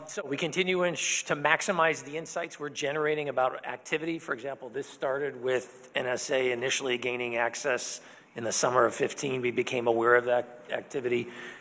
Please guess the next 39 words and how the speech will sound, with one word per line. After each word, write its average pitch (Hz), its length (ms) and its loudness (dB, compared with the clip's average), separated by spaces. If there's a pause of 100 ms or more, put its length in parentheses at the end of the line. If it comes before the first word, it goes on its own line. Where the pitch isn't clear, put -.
(180)
shared 131 320 6
it 117 60 6
with 120 180 6
A 120 140 8
F, 120 180 6
our 120 320 6
F 117 160 2
B 120 120 2
I 117 120 6
teammates. 123 560 0
That 123 320 4
acti-, 131 400 -4
that 139 260 2
continues. 147 560 -2
We 127 60 -4
try 135 180 2
to 131 60 0
make 131 160 0
sure 143 180 0
that 123 140 -4
the 127 100 -4
insights 127 340 -2
we 135 120 -6
generate 139 420 0 (760)
are 123 80 4
shared 131 320 4
with 127 200 2
our 123 160 6
law 123 180 4
enforcement 127 540 -2
teammates 123 360 0
who 120 120 -6
then 120 200 0
re-, 123 360 -2
interact 120 500 4
with 113 100 2
the 113 60 0
private 131 340 4
sector. 156 360 4